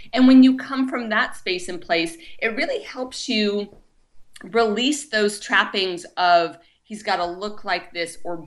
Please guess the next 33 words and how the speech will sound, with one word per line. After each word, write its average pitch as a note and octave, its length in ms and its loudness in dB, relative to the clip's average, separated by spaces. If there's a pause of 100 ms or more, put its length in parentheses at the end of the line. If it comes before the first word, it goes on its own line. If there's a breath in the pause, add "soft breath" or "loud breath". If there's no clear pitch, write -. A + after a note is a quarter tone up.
be C4+ 220 -2
like E3 400 -2
this. C#3+ 320 -14
And F#3+ 140 -8
instead, A3+ 480 -6
it's, G#3+ 260 -12
you G3 220 -18
realize G3+ 340 -6
it - 140 -12
really G3 260 -6
is F3+ 140 -4
a D#3+ 40 -8
daily E3 420 -4
ener-, D#3+ 520 -2
energy G#3 360 2
exchange. D#3+ 720 -4 (320 soft breath)
And G#3 120 -2
it's G#3 140 -8
important G#3 600 -14 (140)
to F3+ 340 -10 (300 loud breath)
love F#3+ 600 0
how F#3 280 -8
you F3 240 -10
feel A#3 560 -8
in F#3 80 -4
a D#3 80 -4
relationship D3+ 640 -6
so - 140 -8
you E3 180 -2
can D#3 340 -6
love D#3 280 2
your D3 160 -6
relationship. - 1000 -8